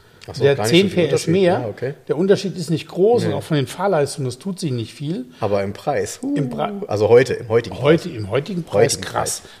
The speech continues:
Speaker 2: Also ich würd mal sagen, für einen
Speaker 1: Das Doppelte,
Speaker 2: Spit-
Speaker 1: ne?
Speaker 2: Nee, reicht gar nicht.
Speaker 1: Boah.
Speaker 2: Für einen Spitzen neun vierzehn zwei null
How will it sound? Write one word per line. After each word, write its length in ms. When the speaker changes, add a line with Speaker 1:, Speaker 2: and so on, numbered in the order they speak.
Speaker 2:
Also 300
ich 120
würd 140
mal 140
sagen, 380
für 160
einen 220
Speaker 1:
Das 180
Doppelte, 340
Speaker 2:
Spit- 120
Speaker 1:
ne? 100
Speaker 2:
Nee, 220
reicht 340
gar 120
nicht. 220
Speaker 1:
Boah. 160
Speaker 2:
Für 140
einen 100
Spitzen 560
neun 240
vierzehn 460
zwei 260
null 640